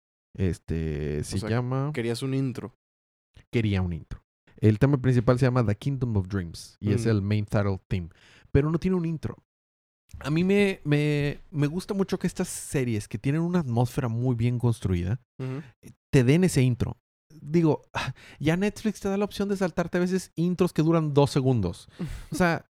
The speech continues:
Speaker 2: <laughs>
Speaker 1: pon, de cómo va a estar el botoncito para que se te lo salte. O sea, a nadie le afecta que pongas un intro.
Speaker 2: Ujú.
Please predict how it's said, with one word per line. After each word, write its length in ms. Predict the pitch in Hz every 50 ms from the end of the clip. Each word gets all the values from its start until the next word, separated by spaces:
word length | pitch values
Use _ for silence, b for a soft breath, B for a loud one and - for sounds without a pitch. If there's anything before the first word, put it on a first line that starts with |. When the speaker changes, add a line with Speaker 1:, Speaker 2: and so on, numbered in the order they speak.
| _ -
Speaker 2:
<laughs> 100 | 160 147
Speaker 1:
pon, 300 | 180 208 208 202 202 190 -
de 420 | 135 135 143 151 147 143 165 170
cómo 200 | - - 180 196 190
va 60 | 196
a 20 |
estar 180 | 202 196 - 202
el 80 | 190 190
botoncito 440 | 185 180 - 180 170 180 - -
para 120 | 175 175 170
que 100 | - 160
se 120 | - 160
te 100 | 147 -
lo 100 | 151 143
salte. 280 | 131 - 139 131 - -
O 80 | - 113
sea, 140 | - - -
a 80 | - 123
nadie 340 | 127 135 147 175 180 175
le 80 | 160 151
afecta 440 | 131 - - 190 - - - - 185
que 80 | -
pongas 320 | 131 - 120 117 117 110 -
un 80 | 92
intro. 240 | 92 92 101 - -
Speaker 2:
Ujú. 300 | - 131 123 117 117 117